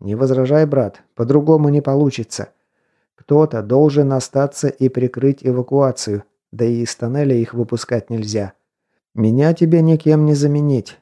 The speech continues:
Меня хоть и потрепали основательно, но скафандр пока в норме. Бойцы без штурмовых комплексов тут и пары секунд не простоят.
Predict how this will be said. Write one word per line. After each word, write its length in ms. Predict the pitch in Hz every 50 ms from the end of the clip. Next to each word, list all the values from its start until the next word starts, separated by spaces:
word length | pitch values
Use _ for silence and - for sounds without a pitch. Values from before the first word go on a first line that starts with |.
| _ _
Меня 280 | 110 110 113 123 131 131
хоть 280 | - - 135 127 -
и 20 | 131
потрепали 560 | - 127 117 - 131 123 120 139 143 143 147
основательно, 800 | 143 135 - - 135 131 123 123 113 107 - 104 104 104 104 98
но 160 | 95 117 131
скафандр 640 | 127 - - 135 127 - 143 143 147 143 147 139 135
пока 320 | - 127 127 - 139 135
в 80 | 135 143
норме. 400 | 151 143 131 117 110 101 92 - _ _ _ _ _ _ _ -
Бойцы 480 | 110 113 117 120 117 - - 135 123
без 260 | 113 113 123 120 117
штурмовых 580 | - - - - 123 127 120 113 113 113 110 -
комплексов 640 | - 131 135 131 123 120 107 - - - 107 -
тут 220 | _ - 135 131 135
и 40 | 123
пары 300 | - 127 127 127 131 120
секунд 460 | - - 123 - - 135 131 123 -
не 100 | 123 117
простоят. 640 | - 110 107 - - - 120 117 113 107 104 -